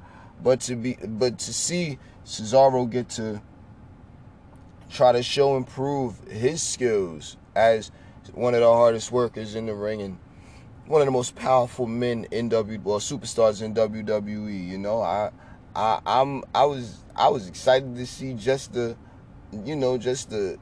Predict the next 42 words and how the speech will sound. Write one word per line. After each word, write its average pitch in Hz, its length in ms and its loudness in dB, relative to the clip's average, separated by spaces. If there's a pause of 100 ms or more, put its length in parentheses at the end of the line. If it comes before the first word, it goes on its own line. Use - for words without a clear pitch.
(140)
the, 87 380 -10
the, 95 240 -8
the 87 60 -12
clash 131 360 2
of 107 80 -10
skills, 147 680 0 (160)
you 104 160 -6
know, 101 280 -2
just 117 260 -8
the 110 80 -12
two 123 300 -4
of 120 80 0
them 117 200 -6
go 113 240 4
at 123 200 6
it - 160 -6 (440)
from 117 200 0
a, 101 200 -2 (100)
you 127 120 -8
know, 95 260 -6
just 117 220 -10
from - 160 -6
an 131 160 -6
in-ring 135 500 -2
competitive 131 580 -2
standpoint. 131 680 -4
And 123 200 -4 (640)
I 107 160 -2
guess 143 300 2
that 123 220 6
was 127 180 -6
what 131 220 -2
took 131 240 -6
place. 139 300 -2
So 120 160 0
they 104 120 2
went 113 240 -2
at 120 180 6
it. 123 140 -4 (460)
Uh, 101 220 0
Cesaro 131 720 4
was - 400 -10